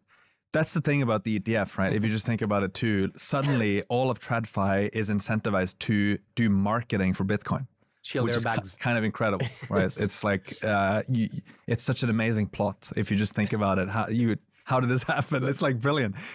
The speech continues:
Speaker 1: Like, who engineered this plan? It's, it's a genius plan.
Speaker 2: Do you think there is a negative side of, like, having a Bitcoin E T F and going more mainstream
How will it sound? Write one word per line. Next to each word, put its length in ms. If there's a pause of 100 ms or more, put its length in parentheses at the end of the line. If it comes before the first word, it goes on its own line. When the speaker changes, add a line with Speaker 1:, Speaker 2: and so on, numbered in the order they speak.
Speaker 1:
Like, 140
who 140
engineered 520
this 140
plan? 500
It's, 160
it's 220
a 40
genius 440
plan. 300 (1200)
Speaker 2:
Do 80
you 40
think 160
there 100
is 120
a 40
negative 600
side 320
of, 120
like, 380 (120)
having 280
a 60
Bitcoin 380
E 60
T 200
F 260
and 160
going 180
more 180
mainstream 600